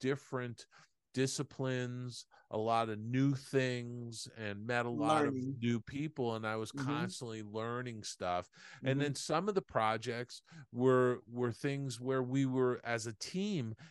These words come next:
Speaker 1: inventing something new, you know?
Speaker 2: Wow.
Speaker 1: And, and so to be part of that was exciting, and it was, you, you're stretching your, your boundaries, you're, you're stretching,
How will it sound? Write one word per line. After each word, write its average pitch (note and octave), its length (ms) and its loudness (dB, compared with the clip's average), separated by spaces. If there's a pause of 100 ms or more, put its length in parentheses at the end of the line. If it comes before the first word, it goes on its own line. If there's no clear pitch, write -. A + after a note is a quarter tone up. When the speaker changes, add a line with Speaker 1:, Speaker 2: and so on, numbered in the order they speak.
(120)
Speaker 1:
inventing C3 760 0
something A2+ 560 -4
new, A#2+ 360 0 (520)
you A2+ 120 0
know? C#3+ 40 6
Speaker 2:
Wow. C3 500 4
Speaker 1:
And, B2 400 -2 (100)
and B2 260 -4
so C3 280 0
to B2+ 140 -6
be B2 180 -2
part C#3 440 4
of C3 180 -6
that G#2 380 0
was G#2+ 240 -4
exciting, A2+ 920 -4
and G#2+ 200 -6
it G2+ 120 -12
was, G2+ 500 -8
you, A2 180 -8 (100)
you're G#2 200 -10
stretching A2 800 -6 (360)
your, G2+ 340 0
your G2+ 160 -4
boundaries, A2 1080 -6
you're, F2+ 320 -2 (100)
you're F#2 180 -6
stretching, G#2+ 840 -6